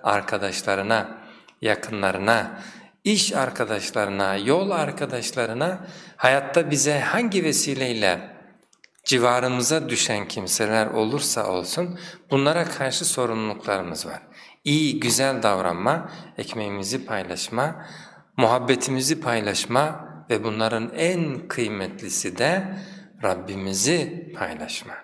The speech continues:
İnandığımız, kudretini, gücünü hayatta gördüğümüz, etrafta incelediğimiz her ne varlık varsa ilim ve iradesiyle yaratmasına tanık olduğumuz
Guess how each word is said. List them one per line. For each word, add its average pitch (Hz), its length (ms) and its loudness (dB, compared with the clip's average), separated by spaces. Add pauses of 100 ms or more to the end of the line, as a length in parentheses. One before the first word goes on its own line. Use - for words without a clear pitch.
(1200)
İnandığımız, 110 880 2 (560)
kudretini, 123 960 0
gücünü 123 580 2 (1400)
hayatta 127 840 4
gördüğümüz, 104 800 0 (720)
etrafta 151 640 4
incelediğimiz 131 1040 0 (320)
her 196 400 4
ne 139 180 4
varlık 117 540 2
varsa 127 720 0 (600)
ilim 180 340 4
ve 156 120 2
iradesiyle 104 960 0
yaratmasına 110 760 0
tanık 165 360 0
olduğumuz 87 680 -4